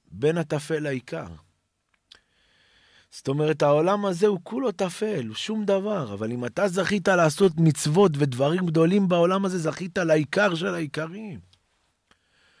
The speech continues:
זכית למקסימום, למקסימום זכית.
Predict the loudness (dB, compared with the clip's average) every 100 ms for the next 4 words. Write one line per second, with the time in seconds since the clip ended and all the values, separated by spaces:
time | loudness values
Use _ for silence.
0 | _ _ _ _ _ -2 0 2 2 6
1 | 6 6 6 4 2 -2 -2 -2 0 2
2 | 2 2 2 0 0 -4 -2 -2 -2 -2
3 | -4 -8